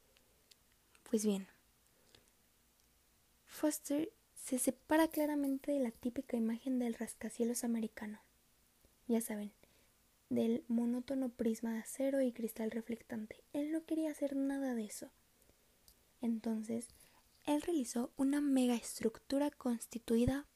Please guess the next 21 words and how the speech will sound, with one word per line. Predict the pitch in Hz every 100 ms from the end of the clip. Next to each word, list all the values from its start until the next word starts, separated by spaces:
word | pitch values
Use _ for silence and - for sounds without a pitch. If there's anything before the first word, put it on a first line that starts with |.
| -
por | 254
ocho | 285 - 302
torres | - 220 220 226
metálicas, | 220 220 208 208 - - - _ - - - _ _
formadas | - 294 294 302 320 349 -
por | - 226 _ -
cuatro | 285 285 202
fustes | - 262 262 - 277 285 - - - _
arriostrados | 254 233 220 - 254 254 269 - _ _ _ _ _ - _ _ _ _ _
entre | 233 214 214
sí. | - 202 - _ _ _ - - _ _ _ _ -
Estas | 311 - -
torres | - 247 226 262 330 - _ _ _ _ _ _ -
se | -
entrelazan | 247 233 247 294 - 214 214 _ _ - - _ _ _ _ _ _ _ _ _ _ _ -
en | 254
la | 254
dirección | 240 233 - 269 277
de | 269
luz | 247 233
mayor, | 226 208 202